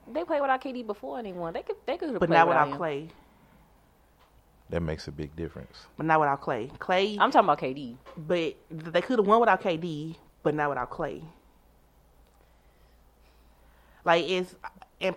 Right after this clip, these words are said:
Speaker 2: and people try to play Klay Thompson. He is a two-way player. He
Speaker 3: Yes.
Speaker 2: plays offense and defense.
Speaker 3: Facts.
Speaker 1: He
Speaker 2: And
Speaker 1: do,
Speaker 2: he
Speaker 1: but
Speaker 2: has a
Speaker 1: he
Speaker 2: jumper
Speaker 1: too in-,
Speaker 2: and a three.
Speaker 1: no, he, no, I'm not taking that away from him, but he too inconsistent for me.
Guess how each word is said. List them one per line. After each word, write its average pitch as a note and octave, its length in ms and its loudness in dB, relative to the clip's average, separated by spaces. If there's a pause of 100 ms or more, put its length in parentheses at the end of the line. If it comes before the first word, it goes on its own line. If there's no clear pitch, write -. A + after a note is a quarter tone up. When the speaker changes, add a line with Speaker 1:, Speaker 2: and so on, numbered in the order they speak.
Speaker 2:
and F#3 160 -4
people C#4 260 0
try G#3+ 200 6
to D#3 80 4
play F#3+ 260 0
Klay G#3+ 240 -2
Thompson. A3 420 -4 (300)
He A#3 360 -2
is F3+ 100 0
a D#3 80 0
two-way F3+ 340 -4
player. D3 380 -6 (160)
He F3 160 -12
Speaker 3:
Yes. G3+ 80 -10
Speaker 2:
plays D#3+ 400 -2
offense E3+ 400 0
and D#3+ 220 -6
defense. D3+ 360 -12
Speaker 3:
Facts. D#2+ 320 -4
Speaker 1:
He D#4 140 -2
Speaker 2:
And - 60 2
Speaker 1:
do, C#4+ 140 6
Speaker 2:
he D#4 40 8
Speaker 1:
but C#4 120 10
Speaker 2:
has B3+ 100 12
a - 40 8
Speaker 1:
he E4+ 100 6
Speaker 2:
jumper G3+ 280 10
Speaker 1:
too - 80 2
in-, F#3 80 4
Speaker 2:
and F#3+ 100 0
a - 20 0
three. D#3+ 280 -2
Speaker 1:
no, C4+ 180 8
he, F#4 300 4
no, A#3+ 260 8
I'm A3+ 140 6
not C4 160 6
taking G3+ 180 0
that F3+ 100 2
away F3+ 140 0
from F#3+ 80 -4
him, F3+ 120 -2
but E3+ 80 0
he B3+ 120 -4
too A#3 140 0
inconsistent D#3+ 640 -6
for C3 100 -10
me. A#2 180 -8